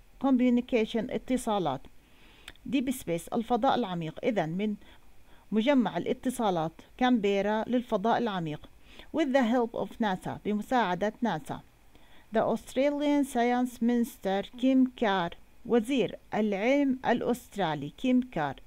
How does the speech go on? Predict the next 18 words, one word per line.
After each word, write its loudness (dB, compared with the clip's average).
entered 0
the -2
first 0
message، -6
أدخل 0
الرسالة -2
الأولى، -4
to -2
launch -2
the 0
project، -4
لإطلاق -2
المشروع. -2
His 0
message 0
said، -4
رسالته 0
قالت: -4